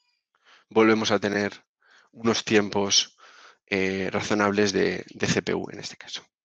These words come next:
¿vale? Entonces, ya hemos, volvemos a la P P T. Como resumen, una de las cosas importantes que tenemos que ver en nuestro, a la hora de depurar,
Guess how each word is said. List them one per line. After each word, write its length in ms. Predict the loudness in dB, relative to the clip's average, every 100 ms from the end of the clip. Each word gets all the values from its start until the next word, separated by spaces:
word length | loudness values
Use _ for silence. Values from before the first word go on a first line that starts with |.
| -6
¿vale? 240 | -4 -2 -6 _ -8 -6 -4 -2 -2
Entonces, 560 | 2 4 6 6 4 0 -6
ya 260 | 2 4 4
hemos, 640 | 2 0 0 -2 -4 -6 -8
volvemos 360 | -4 -2 0 0
a 40 |
la 60 | -2
P 120 | -2
P 80 | 2
T. 180 | 2 2 _ _ _ _ _ _ _ _ _ _ _ _ _ -12 -12 -14 -14 -18 -20 -20 -20 0
Como 180 | 4 6
resumen, 540 | 8 8 8 6 4
una 180 | 2 4
de 60 |
las 120 | 4 2
cosas 280 | 0 -4
importantes 540 | -4 -4 0 0 0 -4
que 120 | -2
tenemos 260 | -2 -2 -4
que 120 | -2
ver 180 | -2 -2
en 100 | -4
nuestro, 560 | -8 -8 -6 -4 -2
a 60 | 0
la 100 | 2
hora 140 | 2
de 80 | 2
depurar, 560 | 0 -4 2 4 4